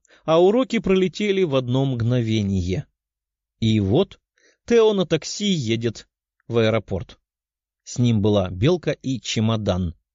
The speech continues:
что он утром оставил в раздевалке академии. Но вещей там почти не было,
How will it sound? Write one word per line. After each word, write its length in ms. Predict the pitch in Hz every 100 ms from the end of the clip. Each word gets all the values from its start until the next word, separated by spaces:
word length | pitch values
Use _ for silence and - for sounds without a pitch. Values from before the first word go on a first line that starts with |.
| - -
что 220 | - - 147
он 220 | 131 131
утром 360 | 180 180 107 107
оставил 440 | - 175 170 156
в 60 | 120
раздевалке 540 | 120 113 107 104 -
академии. 800 | - 110 120 101 95 92 85 - _ _ _ _ _ - -
Но 80 | 160
вещей 340 | 190 196 - 240
там 180 | 196
почти 360 | 170 165 - 180
не 220 | 175 165
было, 380 | 101 98 92 -